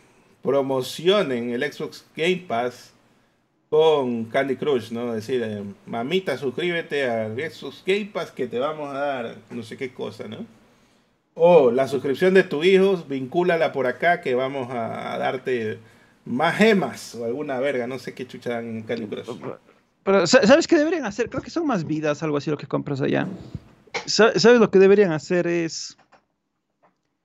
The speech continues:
Speaker 2: "Abuelita, compra X gemas y le regalas un mes de Game Pass a tu, a tu nieto", así, ¿no? Y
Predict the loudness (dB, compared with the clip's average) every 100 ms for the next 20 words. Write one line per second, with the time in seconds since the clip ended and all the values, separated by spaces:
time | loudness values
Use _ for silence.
0 | _ _ _ _ -4 -2 -4 -4 -6 0
1 | 2 2 0 _ _ _ -16 -14 -8 -6
2 | 0 2 2 0 -6 -12 -8 -4 -2 -4
3 | -6 -8 -12 -14 -8 -6 -2 0 0 0
4 | -2 -2 0 0 0 0 -4 -6 -6 -6
5 | -6 -8 -12 -6 -4 -2 -2 -2 -4 -8
6 | -10 -12 -18 -20 -20 -20 -20 _ -20 -18
7 | -20 -20 -20 -20 _ -12 -12